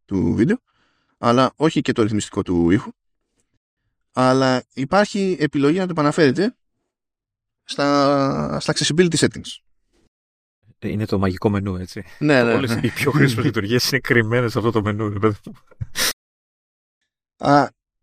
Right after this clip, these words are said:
Speaker 1: ήρθαν επίσης αναμενόμενες νέες ρυθμίσεις στο camera control για τα δεκαεξάρια, τα iPhone, όπου στην ουσία μπορείς να πας να πειράξεις, ε, πρώτα απ' όλα, ε, μπορείς να ενεργοποιήσεις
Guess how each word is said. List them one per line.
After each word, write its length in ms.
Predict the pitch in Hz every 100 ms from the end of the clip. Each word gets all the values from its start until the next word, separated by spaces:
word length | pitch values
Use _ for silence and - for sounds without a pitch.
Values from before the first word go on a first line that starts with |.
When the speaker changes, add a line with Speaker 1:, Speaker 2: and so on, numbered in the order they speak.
| -
Speaker 1:
ήρθαν 340 | 220 240 214
επίσης 460 | 202 202 190 175 170
αναμενόμενες 540 | 160 156 170 175 156
νέες 200 | 156 147
ρυθμίσεις 480 | 143 143 131 123 110
στο 100 | 120
camera 260 | 131 123 113
control 380 | 110 101 113 107
για 140 | 101
τα 140 | 101 101
δεκαεξάρια, 600 | 101 90 143 165 165 151
τα 420 | 131 113 101 98
iPhone, 500 | 165 180 185 185 185
όπου 400 | 135 135 117 104
στην 160 | - 107
ουσία 420 | 101 139 131 117
μπορείς 240 | 110 117 123
να 100 | 107
πας 140 | 110
να 240 | 104 92
πειράξεις, 680 | - 110 120 113 - - - -
ε, 400 | 95 90 - 92 - - - - _ _ _ _ -
πρώτα 140 | 139
απ' 60 | 135
όλα, 260 | 143 147 - _ _ _ _ -
ε, 220 | 117 117 120
μπορείς 240 | 117 131
να 60 | 156
ενεργοποιήσεις 960 | 135 120 110 143 151 143 135 - -